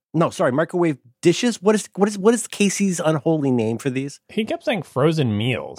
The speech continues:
Speaker 2: which I guess
Speaker 1: Frozen
Speaker 2: is
Speaker 1: meals is, that sounds like something you would say in Canada. Doesn't it? Like, in America, you would say
Speaker 2: Mm-hmm.
Speaker 1: T V dinner, and then you, you know, like, like Kraft, Kraft dinner versus, you know, or
Speaker 2: Mm-hmm.
Speaker 1: Velveeta in his case. But, like,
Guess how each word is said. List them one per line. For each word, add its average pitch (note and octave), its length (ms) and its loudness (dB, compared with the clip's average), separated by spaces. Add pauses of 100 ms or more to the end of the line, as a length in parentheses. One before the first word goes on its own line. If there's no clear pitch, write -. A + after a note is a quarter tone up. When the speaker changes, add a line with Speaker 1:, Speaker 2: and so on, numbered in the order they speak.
(120)
Speaker 2:
which A#2+ 140 2
I - 100 6
guess A3 220 0
Speaker 1:
Frozen C#5+ 140 2
Speaker 2:
is E4+ 100 2
Speaker 1:
meals E4+ 460 2
is, - 300 -4
that C4+ 140 2
sounds C4+ 260 -2
like C#4+ 100 -2
something B3 340 0
you A3+ 80 2
would G#3+ 100 -2
say G3+ 140 -2
in F#3+ 140 2
Canada. F#3+ 580 -2 (600)
Doesn't A3 240 0
it? D#4 160 0 (160)
Like, G#3+ 140 0
in G#3 100 0
America, G#3 400 0
you G3 140 -2
would G3 100 -2
say G3 100 0
Speaker 2:
Mm-hmm. F#3 140 4
Speaker 1:
T G#3 120 2
V - 20 -2
dinner, G#3+ 280 0 (300)
and G3+ 220 -2
then G3+ 240 0 (100)
you, F#3+ 220 0
you G3 100 -4
know, G#3 60 2
like, F#3+ 180 -2
like F3+ 160 -4
Kraft, E3+ 400 -2
Kraft F3 260 0
dinner F3+ 220 2
versus, D#3 400 -4 (140)
you D#3+ 100 4
know, A#2+ 140 0
or A2+ 60 -4 (260)
Speaker 2:
Mm-hmm. C#3+ 120 -2
Speaker 1:
Velveeta C#3+ 260 0
in D#3+ 120 2
his E3 160 0
case. G3+ 300 -2 (180)
But, F#3+ 140 2
like, F#3 260 -2